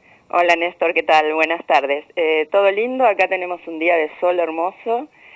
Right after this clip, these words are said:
y, este, bueno, eh, promocionando el taller del próximo sábado, ya tenemos la mitad de las vacantes cubiertas, así que, bueno, y hay mucha gente que está preguntando, así que pienso que va,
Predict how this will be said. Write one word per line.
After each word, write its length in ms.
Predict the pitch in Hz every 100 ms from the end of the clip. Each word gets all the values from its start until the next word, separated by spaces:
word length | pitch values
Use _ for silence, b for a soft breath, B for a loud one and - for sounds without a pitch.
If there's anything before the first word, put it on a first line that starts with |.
| B B B -
y, 200 | 170 160
este, 680 | 147 - 151 143 147 143 143
bueno, 500 | 170 151 156 185 185
eh, 300 | 135 139 135
promocionando 680 | 139 143 143 151 151 165 160
el 100 | 147
taller 680 | 143 - 185 208 233 262 - -
del 160 | 139
próximo 400 | 147 147 160 147 -
sábado, 580 | 180 202 226 233 247 247 -
ya 80 |
tenemos 500 | 143 147 147 151 143 - _ -
la 180 | 127 131
mitad 220 | 139 160
de 100 | 160
las 120 | 147
vacantes 400 | 147 147 147 151
cubiertas, 680 | - 147 165 180 - 196 160 _ B B B B B B
así 360 | 131 131 - 143
que, 300 | 151 147 143
bueno, 300 | 147 135 135
y 100 | 139
hay 160 | 139
mucha 300 | 143 143 147
gente 260 | - 151 147
que 60 |
está 220 | 131 - 139
preguntando, 720 | 143 139 139 156 170 185 170
así 240 | 147 147
que 120 | 139
pienso 360 | 135 147 151 143
que 140 | 135
va, 520 | 135 131 131 127 127